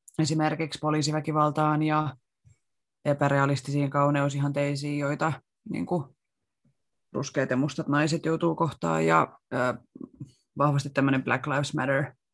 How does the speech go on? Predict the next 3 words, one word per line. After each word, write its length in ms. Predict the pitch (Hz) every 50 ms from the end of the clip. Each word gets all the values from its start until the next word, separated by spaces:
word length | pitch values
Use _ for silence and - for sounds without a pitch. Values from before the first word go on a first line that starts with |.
| _ _ _ _ _ _ _ _ _ _ _ _ _ _ _ _ _ _ _ _ _ _ _ _ _ _ _ - - - _ -
Matter-tyyppinen 800 | 156 156 160 165 160 160 160 - 156 151 151 - 156 156 147 147 147
video. 440 | 180 196 185 190 180 170 165 165 143 - - _ _ _ _ _ _ _ _ _ _ _ _ _ _ _ _ -
Ja 520 | 160 147 135 135 135 131 127 127 - -